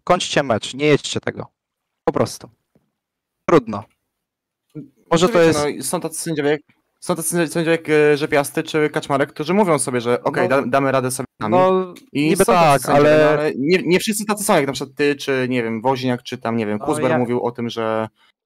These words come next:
Speaker 2: e, nie będzie sędziował bez kierownika.
Speaker 1: Ja nie będę za kogoś, e, robił roboty. Tym, no, z-, oczywiście mam kierow-, mamy też rangę kierownika, mam licencję, no ale nie będę za kogoś robił, tak.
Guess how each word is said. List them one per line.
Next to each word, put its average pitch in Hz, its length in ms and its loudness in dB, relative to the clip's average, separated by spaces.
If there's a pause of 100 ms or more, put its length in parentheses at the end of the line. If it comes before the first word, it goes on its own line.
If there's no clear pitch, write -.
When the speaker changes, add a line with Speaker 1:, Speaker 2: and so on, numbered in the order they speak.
(100)
Speaker 2:
e, 117 300 0
nie 131 140 2
będzie 131 200 2
sędziował 120 520 0
bez 120 200 -4
kierownika. 110 540 -6 (1120)
Speaker 1:
Ja 120 100 -6
nie 135 140 -4
będę 117 760 0
za 110 180 -6
kogoś, 117 460 -10
e, 110 200 -6
robił 110 300 -10
roboty. 107 480 -8
Tym, 123 220 -6 (160)
no, 139 160 -6
z-, 131 60 -10 (120)
oczywiście 165 440 2
mam 160 160 4
kierow-, 131 340 4
mamy 135 300 2
też - 220 0
rangę 120 280 0
kierownika, 113 680 2
mam 110 140 -2
licencję, 113 580 0
no 123 60 2
ale 123 340 6 (540)
nie 123 80 -2
będę 131 180 0
za 123 100 0
kogoś 127 420 -2 (220)
robił, 104 340 2
tak. 98 240 -4